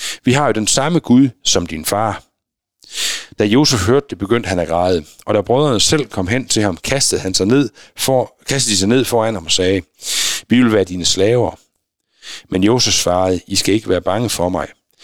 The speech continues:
Er jeg måske Gud?" Det er rigtigt nok, at I behandlede mig ondt, men Gud havde en mening med det hele. Alt det, som nu er sket,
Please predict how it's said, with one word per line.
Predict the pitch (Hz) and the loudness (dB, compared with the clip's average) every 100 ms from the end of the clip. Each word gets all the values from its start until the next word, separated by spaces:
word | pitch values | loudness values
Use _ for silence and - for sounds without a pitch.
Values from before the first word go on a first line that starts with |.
| - - | -12 -2
Er | 117 | 0
jeg | 127 147 | 2 2
måske | 131 107 113 | 0 0 -2
Gud?" | - 107 113 95 _ _ _ _ - - - - | 2 2 2 -4 _ _ _ _ -20 -20 -8 -2
Det | |
er | 165 | 0
rigtigt | 165 - 113 | 0 0 -2
nok, | 120 | 0
at | 107 | 0
I | 117 | 0
behandlede | 107 127 131 95 | 0 -2 0 -2
mig | 90 90 | 0 0
ondt, | 107 127 - - - _ - | 0 -2 -4 -6 -8 _ -4
men | 98 | -2
Gud | 92 170 196 | 2 4 4
havde | 143 151 151 | 2 0 0
en | 123 | 2
mening | 110 127 98 | 0 0 -2
med | 87 | -4
det | 82 | 0
hele. | 92 101 95 - _ _ _ - | 0 0 -4 -12 _ _ _ -4
Alt | 160 151 | -2 0
det, | 151 | 0
som | 127 | 0
nu | 110 123 | 2 2
er | 104 | 2
sket, | - 180 101 - | 0 0 0 -4